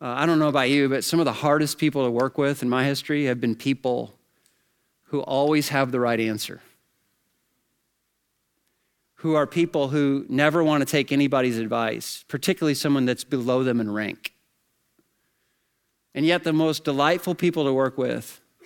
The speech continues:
are people who are open to feedback, who are willing to endure criticism if it makes them better. So there's, there's always that moment when we know the Holy Spirit is saying to us, "What this person is saying to you may be in the wrong tone, but they're saying the right thing to you."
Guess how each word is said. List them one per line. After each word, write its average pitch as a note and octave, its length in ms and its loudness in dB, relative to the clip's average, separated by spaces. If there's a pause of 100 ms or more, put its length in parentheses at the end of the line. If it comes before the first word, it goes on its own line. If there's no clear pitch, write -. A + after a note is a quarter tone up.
(340)
are C#3 140 0
people E3 320 0
who C#3 140 0
are B2+ 160 2
open D3+ 340 2
to F3+ 60 2
feedback, A#2+ 840 -2 (600)
who D#3 100 2
are D3+ 100 4
willing D#3+ 380 4
to D#3 160 0
endure C#3 340 2
criticism A2+ 800 -4 (400)
if - 140 -4
it B2+ 80 -2
makes C#3 240 0
them A#2 120 2
better. G#2 360 -6 (1400)
So F#3+ 160 0
there's, F3 160 2 (120)
there's E3+ 220 2
always G3+ 320 2
that D#3+ 200 0
moment D3 420 2
when C3+ 140 0
we C#3 60 4
know C#3 160 2
the B2+ 80 0
Holy C3 180 0
Spirit C3 300 -2
is A2+ 80 -4
saying B2+ 240 0
to A#2 100 -2
us, A2 220 -6 (420)
"What D3 140 0
this F#3 160 2
person F3+ 340 2
is C3+ 80 0
saying D3+ 300 4
to C#3 120 -2
you B2+ 140 2
may C3+ 200 2
be E3+ 120 2
in D#3 80 2
the C3+ 80 0
wrong C3 220 0
tone, A#2+ 340 0
but G2+ 120 -6
they're B2 100 -6
saying C3+ 260 -2
the A2+ 140 0
right A2 280 -2
thing G#2+ 240 -6
to G2 120 -10
you." F#2+ 180 -12